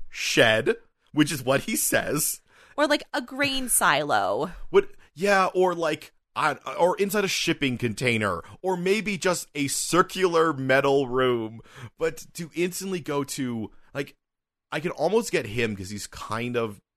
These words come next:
Speaker 1: portrayed as a nerd. Like, he,
Speaker 2: Mm-hmm.
Speaker 1: like, he, he agreed to do this in a, in exchange for a first edition of War of the Worlds.
Speaker 2: Yeah.
Speaker 1: Um, so
Speaker 2: He just thinks
Speaker 1: but,
Speaker 2: spaceships.
Speaker 1: but, I mean,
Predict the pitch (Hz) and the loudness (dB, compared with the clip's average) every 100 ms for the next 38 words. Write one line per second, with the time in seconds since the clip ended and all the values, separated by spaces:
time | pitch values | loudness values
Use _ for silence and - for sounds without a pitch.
0 | _ - 113 - 110 107 95 90 90 104 | _ -14 -10 -2 0 0 -4 -4 -2 -2
1 | 170 - _ _ _ 135 120 - 135 - | -4 -10 _ _ _ -4 -2 0 -2 -2
2 | 101 - 110 127 113 - - 127 110 135 | -10 -14 -8 -6 -6 -12 -12 -10 -2 0
3 | 139 143 101 110 110 98 - - _ _ | 0 -2 -2 0 0 0 -2 -12 _ _
4 | _ - 117 107 104 110 107 - 110 104 | _ -12 -8 -8 -6 -6 -4 -2 -2 -4
5 | - 107 101 95 - 98 - 90 95 104 | -4 0 0 0 -4 -6 -4 -6 -6 -6
6 | 95 85 87 90 87 85 78 92 117 - | -10 -8 -6 -6 -6 -8 -6 -4 -4 -6
7 | 180 - 139 - _ _ - 107 104 101 | -6 -6 -6 -10 _ _ -8 -4 -4 -2
8 | 139 120 107 - _ 359 - 508 392 330 | 0 2 0 -6 _ -8 -4 -2 -2 -2
9 | - - - - 302 165 - 302 294 | -2 -2 -6 0 2 2 2 4 4